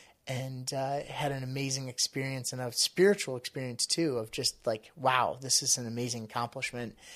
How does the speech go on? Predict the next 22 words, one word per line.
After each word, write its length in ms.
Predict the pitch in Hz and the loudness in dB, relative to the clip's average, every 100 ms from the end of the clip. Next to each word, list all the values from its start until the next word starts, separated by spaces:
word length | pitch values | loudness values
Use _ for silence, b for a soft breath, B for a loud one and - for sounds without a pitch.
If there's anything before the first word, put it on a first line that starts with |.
| B B | B B
for 160 | - 135 | -2 0
me 260 | 143 151 131 | 2 2 2
that 160 | 127 | 0
I 100 | 127 | 0
never 260 | 127 127 123 | -2 -2 -4
thought 240 | - 127 | 0 2
I'd 120 | 123 123 | 2 -2
be 80 | |
able 200 | 123 113 | -4 -4
to 60 | 113 | -6
do." 380 | 113 123 110 117 143 - | -2 0 0 -4 -14 -10
And, 420 | 127 120 123 120 | -6 -4 -6 -2
uh, 240 | 120 117 110 - B B B B B | 0 0 -2 -10 B B B B B
and 100 | 147 | 2
so 120 | - 160 | 8 8
we 140 | 151 | 8
headed 220 | 160 165 | 4 4
down 200 | 156 156 | 2 2
the 60 | 147 | 2
mountain 300 | 143 143 160 | 0 0 -2
after 240 | 151 - 139 | -6 -2 2
that, 300 | 156 208 | 2 2